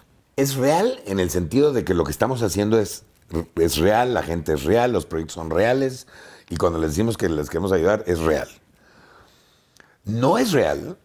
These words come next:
en el sentido de cómo se fondea un proyecto en la, en la vida real. O sea, un fo-, un proyecto se tardaría muchísimo más tiempo en el análisis que le haría un fondo o un inversionista para decidir si invierte o no. Como en cinco minutos, ¿no?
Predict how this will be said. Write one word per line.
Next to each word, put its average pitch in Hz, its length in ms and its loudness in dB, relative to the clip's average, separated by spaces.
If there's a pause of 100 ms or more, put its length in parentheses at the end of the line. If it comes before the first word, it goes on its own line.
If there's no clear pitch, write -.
en 82 100 -4
el 76 100 -4
sentido 90 400 -2
de 92 120 -2
cómo 92 520 -2
se - 220 -6
fondea 85 380 0
un 90 100 -2
proyecto 76 460 0
en 71 80 -4
la, 62 160 -12
en 69 120 -8
la 62 80 -6
vida 71 240 -2
real. 107 320 2
O 65 40 -8
sea, 71 140 -8
un 76 120 -6
fo-, - 140 -2
un 90 120 -6
proyecto 107 680 0 (640)
se - 220 -8
tardaría 80 400 0
muchísimo 98 680 -4
más 78 240 -4
tiempo 82 540 -2 (320)
en 87 160 -4
el 87 140 -2
análisis 92 580 -2
que - 140 -6
le 71 80 -4
haría 78 180 -2
un 87 140 -4
fondo 87 640 -4 (340)
o 76 140 0
un 78 140 -2
inversionista 78 760 -4
para 73 200 0
decidir 78 360 -4
si 78 120 -6
invierte 73 380 -4
o 87 40 -4
no. 104 260 -4 (120)
Como 104 160 -2
en 76 80 -8
cinco 76 260 -8
minutos, 78 460 -8
¿no? 104 160 -10